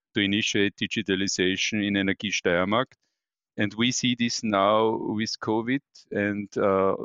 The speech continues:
the outcomes in this, um, in this phase where we are somewhere in between and don't see the full picture by now. But what we have experienced by now is that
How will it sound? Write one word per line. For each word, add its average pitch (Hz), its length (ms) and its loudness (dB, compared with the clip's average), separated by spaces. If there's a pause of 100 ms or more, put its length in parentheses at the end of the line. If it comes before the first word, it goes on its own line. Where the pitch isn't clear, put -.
(140)
the 98 120 0
outcomes 110 960 -2
in 101 180 -4
this, - 680 -4
um, 95 420 -6 (560)
in 98 120 -4
this - 640 -4
phase 104 560 0
where 101 200 0
we 101 180 0
are 101 80 2
somewhere 104 480 0
in 110 140 -4
between 104 540 -2
and 98 160 -4
don't 101 280 0
see 101 180 -2
the 95 120 -2
full 110 240 -4
picture - 420 -2
by 95 200 2
now. 90 320 0 (560)
But 110 160 -2
what 120 200 -2
we 127 100 4
have 131 220 2
experienced 127 760 0
by 113 180 2
now 107 400 4
is 139 160 -2
that 135 160 -4